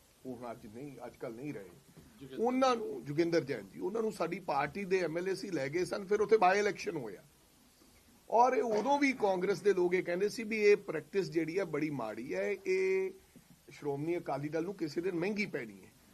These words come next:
Speaker 1: ਫਿਰ ਲਗਾਤਾਰ ਹੋਰ ਦੋ ਤਿੰਨ ਗਏ, ਫਿਰ ਬਾਈ ਇਲੈਕਸ਼ਨ ਹੋਇਆ। ਇਹ ਪ੍ਰੈਕਟਿਸ ਜਿਹੜੀ ਹੈ ਇਹ ਆਮ ਆਦਮੀ ਪਾਰਟੀ ਨੇ ਸ਼ੁਰੂ ਕਰ ਲਈ। ਔਰ ਬਿਲਕੁਲ ਤੁਸੀਂ ਠੀਕ ਕਿਹਾ, ਪਹਿਲਾਂ ਐਮ ਐਲ ਏ, ਐਮ ਪੀਜ਼ ਤੇ ਹੁੰਦੀ ਸੀ, ਜਿਵੇਂ ਰਿੰਕੂ ਜੀ ਸਾਡੇ, ਸੁਸ਼ੀਲ ਰਿੰਕੂ ਜੀ ਚਲੇ ਗਏ,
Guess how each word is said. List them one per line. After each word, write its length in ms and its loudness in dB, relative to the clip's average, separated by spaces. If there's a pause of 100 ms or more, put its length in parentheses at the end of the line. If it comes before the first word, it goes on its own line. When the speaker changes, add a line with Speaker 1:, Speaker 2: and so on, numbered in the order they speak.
(140)
Speaker 1:
ਫਿਰ 160 6
ਲਗਾਤਾਰ 480 6
ਹੋਰ 260 4
ਦੋ 160 2
ਤਿੰਨ 220 -4
ਗਏ, 220 2
ਫਿਰ 200 -4
ਬਾਈ 220 2
ਇਲੈਕਸ਼ਨ 360 -4
ਹੋਇਆ। 400 -2 (560)
ਇਹ 400 4
ਪ੍ਰੈਕਟਿਸ 600 0
ਜਿਹੜੀ 300 0
ਹੈ 160 4
ਇਹ 200 4
ਆਮ 200 2
ਆਦਮੀ 240 2
ਪਾਰਟੀ 360 -4
ਨੇ 80 -4
ਸ਼ੁਰੂ 220 -4
ਕਰ 200 -6
ਲਈ। 160 -8 (440)
ਔਰ 160 4
ਬਿਲਕੁਲ 480 -2
ਤੁਸੀਂ 240 -4
ਠੀਕ 240 -10
ਕਿਹਾ, 160 2
ਪਹਿਲਾਂ 280 2
ਐਮ 240 -2
ਐਲ 140 -2
ਏ, 20 0
ਐਮ 140 -6
ਪੀਜ਼ 220 -10
ਤੇ 100 -2
ਹੁੰਦੀ 280 -2
ਸੀ, 240 -6
ਜਿਵੇਂ 280 -2
ਰਿੰਕੂ 300 -4
ਜੀ 140 -4
ਸਾਡੇ, 280 -2
ਸੁਸ਼ੀਲ 380 -4
ਰਿੰਕੂ 280 -4
ਜੀ 100 -4
ਚਲੇ 280 -2
ਗਏ, 220 -2